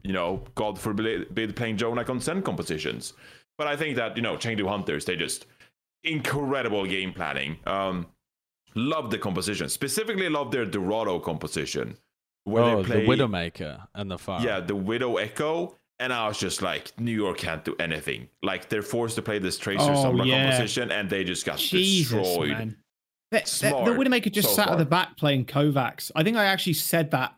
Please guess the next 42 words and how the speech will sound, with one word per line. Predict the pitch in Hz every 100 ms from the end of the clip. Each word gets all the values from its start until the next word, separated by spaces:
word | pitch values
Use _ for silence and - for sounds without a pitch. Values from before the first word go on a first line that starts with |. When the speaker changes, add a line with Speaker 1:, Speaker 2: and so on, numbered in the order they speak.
| -
Speaker 3:
in | 147 143
cast. | 131 135 123 117 -
Speaker 1:
You | 98 107
Speaker 3:
I |
Speaker 1:
did. | 139 147
Speaker 3:
was | 110
Speaker 2:
Yeah, | 104
Speaker 3:
like, | 95
Speaker 2:
yeah. | 92
Speaker 1:
You |
did | 92 101
Speaker 3:
"He's | 185 180
Speaker 1:
say | 170
Speaker 3:
not | 156
Speaker 1:
Kovacs. | 147
Speaker 3:
moving. | 139 127 120 - _
He's | - 151 151
just | 156 -
sat | 170 -
there | 135 131
just | 139 -
clicking | - 143 135 131 120 - _ _ _ _ -
on | 87
Speaker 1:
Yeah. | 82
Speaker 3:
people's | 131 123
heads." | - 120 117 - _ -
Like, | 139 147
they | 147 151
just | 151 151 -
couldn't | - 196 196 180 -
touch | 175 -
him | 127 110
in | 131
the | 135
slightest. | - 139 117 123
They | -
just | 165 151
couldn't | - 202
get | 190 143
anywhere | 165 147 127
near | 123 127
him. | 113 101